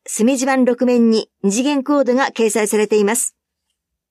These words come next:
青年貢献制度無料相談会予約制。十月十四日土曜日、午前九時半から午後四時まで、一組六十分程度。対象は、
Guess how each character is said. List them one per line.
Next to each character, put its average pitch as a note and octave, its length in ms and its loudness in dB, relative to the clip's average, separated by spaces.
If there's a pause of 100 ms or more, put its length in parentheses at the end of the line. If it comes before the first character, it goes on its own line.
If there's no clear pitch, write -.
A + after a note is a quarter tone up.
(1000)
青 B3+ 280 0
年 D4 180 0
貢 C#4 260 0
献 C4+ 220 0
制 C4 240 2
度 F3 260 0
無 F#3+ 140 0
料 C#4 220 4
相 C4 220 2
談 B3 200 0
会 F3 360 -4
予 F3 120 2
約 B3 180 -2
制。 F#3 360 0 (800)
十 C4+ 200 0
月 C4+ 280 -2
十 D4 160 2
四 C4 160 2
日 G#3 140 -2
土 G#3 100 2
曜 B3 260 4
日、 F#3+ 240 -2 (140)
午 C4 180 0
前 A#3+ 220 0
九 A#3 100 -2
時 B3+ 120 -2
半 B3+ 240 0
か G3+ 120 -2
ら F3+ 140 0
午 B3 140 2
後 G#3+ 80 2
四 A3 140 4
時 G#3+ 120 -4
ま F#3 100 0
で、 F3 160 -4 (340)
一 C#4 220 -2
組 G#3 300 0
六 G3 200 0
十 C4+ 140 0
分 C4 240 0
程 A3+ 240 0
度。 - 180 -4 (560)
対 B3 140 -2
象 B3 240 2
は、 A3+ 220 0